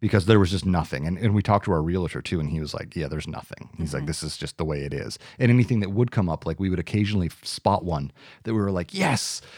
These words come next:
Speaker 1: And we'd,
Speaker 2: Perfect.
Speaker 1: and we'd go and we'd call and be like, "We wanna go look at it." And they'd be like, "I'm sorry, it's sold already."
Speaker 2: Yeah,
Speaker 1: They'd
Speaker 2: like,
Speaker 1: s-, they'd
Speaker 2: within
Speaker 1: sell
Speaker 2: a
Speaker 1: within
Speaker 2: day.
Speaker 1: a day. Yeah, it was crazy.
Speaker 2: Literally.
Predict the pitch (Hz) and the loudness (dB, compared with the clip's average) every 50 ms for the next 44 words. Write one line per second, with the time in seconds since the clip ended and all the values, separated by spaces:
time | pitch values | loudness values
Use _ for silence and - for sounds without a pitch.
0 | - - - 117 110 113 - 285 - 262 202 - - - - - - 135 123 123 | -20 -2 2 4 6 6 4 4 2 -2 -6 -6 -10 -14 -16 -2 2 4 6 6
1 | 120 113 98 - 127 107 107 107 104 - - - 98 98 95 - - 113 107 107 | 6 4 4 4 6 6 6 6 4 2 0 0 0 0 0 -2 -2 0 0 2
2 | 110 107 92 92 95 90 - 147 151 151 147 147 131 139 131 131 143 135 - 104 | 2 2 0 0 0 -2 0 2 2 4 4 4 4 4 4 4 4 4 4 2
3 | 90 80 87 87 82 82 85 76 80 - - - 76 69 71 69 - - 73 69 | 2 4 2 0 0 0 -2 -4 -4 -4 0 0 0 0 0 -4 -4 -4 -4 -4
4 | 65 64 57 60 60 64 - - - _ _ 269 277 202 170 101 - 220 214 202 | -2 -4 -6 -6 -8 -10 -12 -18 -20 _ _ -10 -8 0 0 2 2 2 0 -2
5 | - - 123 104 - 247 - - 123 107 107 101 92 95 180 - - 143 - 90 | 0 2 4 4 4 4 4 6 6 6 6 6 4 4 4 4 2 2 2 0
6 | 85 147 - - - _ _ _ _ _ _ _ _ _ _ _ _ _ _ _ | 0 0 -4 -6 -10 _ _ _ _ _ _ _ _ _ _ _ _ _ _ _
7 | 101 92 69 64 - - - - - 80 - 269 320 277 226 180 156 165 156 156 | -16 -14 -14 -14 -16 -18 -16 -14 -12 -10 -6 -4 -4 -2 -2 -4 -4 -6 -8 -10